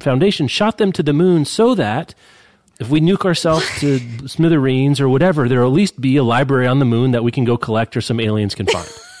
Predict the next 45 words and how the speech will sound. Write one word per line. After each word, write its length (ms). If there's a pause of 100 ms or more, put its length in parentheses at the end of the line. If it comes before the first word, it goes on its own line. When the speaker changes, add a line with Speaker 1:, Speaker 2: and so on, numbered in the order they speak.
(800)
Speaker 1:
Okay? 280 (480)
So 160
they 100
did 200
this. 260
They 160
made 180
it. 80
This 160
is 60
not 180
a 60
thing. 240
This 120
is 100
not, 220
like, 220
a, 220
the 160
idea. 320
They 100
did 180
this. 220
Speaker 2:
I 20
love 220
Speaker 1:
They 80
Speaker 2:
this. 80
Speaker 1:
shot 300
it 80
at 160
the 80
moon, 400
Speaker 2:
Mm-hmm. 180 (600)
Speaker 1:
but 200
we 100
had 100
a 60
tr-, 180
we 260
have 120
a 60
bad 280
Speaker 2:
Oh, 40
Speaker 1:
landing. 360
Speaker 2:
no. 180